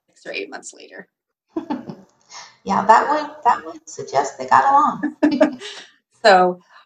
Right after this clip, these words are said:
Speaker 1: I can't take as much credit for the second one, but it was really important to me to show that it wasn't all bad and that it wasn't easy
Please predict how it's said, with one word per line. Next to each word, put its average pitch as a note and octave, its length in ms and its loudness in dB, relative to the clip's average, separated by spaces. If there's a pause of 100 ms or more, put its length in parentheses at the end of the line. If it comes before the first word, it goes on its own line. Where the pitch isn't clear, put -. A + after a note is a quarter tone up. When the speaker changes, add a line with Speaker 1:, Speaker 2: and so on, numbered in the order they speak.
(220)
Speaker 1:
I A#3+ 100 4
can't E4+ 300 4
take D4+ 140 2
as C#4 120 0
much A#3 220 0
credit G#3+ 260 -2
for G#3 60 -10
the G3 80 -2
second F#3+ 240 -8
one, G3 120 -4
but B3 180 6
it - 60 -4
was D4+ 260 0
really C#4+ 180 -4
important G3+ 360 -20
to - 80 -20
me G3 80 -10
to F3+ 80 -12
show F3+ 760 -4 (380)
that G#3+ 100 6
it C4 100 2
wasn't C4+ 280 2
all A3 180 2
bad A3 400 0
and A3+ 140 -12
that A3+ 100 2
it - 60 -14
wasn't A#3+ 280 -8
easy G3 360 -20